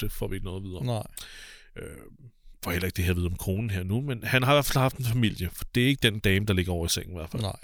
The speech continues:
Speaker 1: Øh, m-, m-, men det bliver værre endnu, Christian.
Speaker 2: Det bliver endnu
Speaker 1: Det bliver
Speaker 2: værre
Speaker 1: værre
Speaker 2: endnu.
Speaker 1: endnu, fordi han har også et hemmeligt rum.
Speaker 2: Han har et hemmeligt rum, som han låser sig ind i.
Speaker 1: Han har et hobbyrum.
Speaker 2: Ja.
Speaker 1: Det,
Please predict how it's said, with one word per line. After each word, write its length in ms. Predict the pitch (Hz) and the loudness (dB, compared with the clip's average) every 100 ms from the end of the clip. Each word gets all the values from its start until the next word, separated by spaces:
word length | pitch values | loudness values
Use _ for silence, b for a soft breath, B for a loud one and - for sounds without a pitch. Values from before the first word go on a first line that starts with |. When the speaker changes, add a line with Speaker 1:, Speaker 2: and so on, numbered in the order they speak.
| B B B B B B B B - | B B B B B B B B -12
Speaker 1:
Øh, 340 | - 50 50 50 - _ - - - | -8 -8 -10 -14 -18 _ -20 -20 -14
m-, 140 | 90 92 - - - - - _ _ | -12 -12 -14 -20 -20 -20 -20 _ _
m-, 380 | 208 92 - - - | -18 -18 -18 -10 -2
men 120 | 101 | 0
det 100 | 87 | 2
bliver 140 | 90 | 2
værre 120 | 92 | 4
endnu, 180 | 156 147 - | 4 2 0
Christian. 280 | - 87 - - - | -2 -2 -4 -10 -14
Speaker 2:
Det 60 | |
bliver 100 | - - | -12 -2
endnu 120 | 117 | 2
Speaker 1:
Det 60 | 196 | 6
bliver 0 | |
Speaker 2:
værre 160 | 135 | 6
Speaker 1:
værre 80 | 101 | 6
Speaker 2:
endnu. 0 | 135 | 6
Speaker 1:
endnu, 40 | 135 | 4
fordi 280 | 131 110 | 2 2
han 160 | 98 101 | 2 0
har 100 | 95 | 0
også 220 | 135 147 | 0 0
et 60 | 123 | 2
hemmeligt 260 | 120 160 | 2 2
rum. 140 | 117 170 | 2 2
Speaker 2:
Han 100 | 95 | -2
har 100 | 104 | -2
et 60 | 131 | 2
hemmeligt 240 | 143 165 | 4 4
rum, 180 | 135 160 | 2 0
som 160 | 151 139 | 0 2
han 140 | 123 | 4
låser 240 | 117 110 | 4 2
sig 140 | 110 110 | 2 2
ind 100 | 107 | 2
i. 160 | 101 113 | -2 -2
Speaker 1:
Han 80 | 117 | 0
har 100 | 151 | 0
et 60 | |
hobbyrum. 480 | - 98 117 196 - - 262 | 0 0 0 0 -2 -6 -6
Speaker 2:
Ja. 200 | 107 117 143 - | -2 -2 -4 -10
Speaker 1:
Det, 300 | - 95 | -10 -10